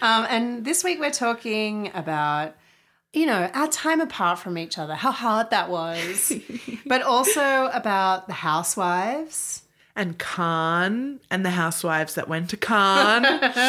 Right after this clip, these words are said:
Speaker 1: And also about, like, all the T V shows that we can and can't keep up with. I can't keep up with them. B L can keep up with some of them.
Speaker 2: Some of them. Some of them I can't be bothered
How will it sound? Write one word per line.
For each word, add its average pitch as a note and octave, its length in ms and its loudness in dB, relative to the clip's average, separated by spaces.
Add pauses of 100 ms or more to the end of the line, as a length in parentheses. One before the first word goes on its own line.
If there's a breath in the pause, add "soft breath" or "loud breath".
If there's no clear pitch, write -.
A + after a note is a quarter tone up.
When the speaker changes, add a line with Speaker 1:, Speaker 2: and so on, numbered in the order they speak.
(580 loud breath)
Speaker 1:
And C#4+ 100 2
also F4 200 2
about, G#4 220 0
like, E4 260 -6
all C#4+ 140 0
the F4+ 120 0
T D4+ 220 -4
V C#4+ 180 0
shows C#4+ 360 0
that A#3+ 160 -2
we A#3 460 -6
can A3+ 440 -2
and G3+ 380 -4
can't F#3+ 580 -2
keep - 320 -6
up D#3 200 -4
with. C#3 260 -8
I F#3 240 2
can't A3+ 420 -2
keep G#3+ 240 -4
up F3+ 180 0
with F#3 140 -10
them. E3 500 -4
B D#3+ 200 -2
L D3+ 200 -2
can D3+ 420 -8
keep D#3+ 260 -12
up D#3 180 -6
with E3 160 -8
some A#3+ 380 4
of E3 100 0
them. C3 480 -8
Speaker 2:
Some G#3+ 240 0
of D#3+ 180 2
them. D#3 220 2
Some A3 220 0
of F#3+ 100 2
them F3 140 0
I E3+ 80 2
can't E3 220 0
be D#3+ 80 2
bothered F#3+ 340 0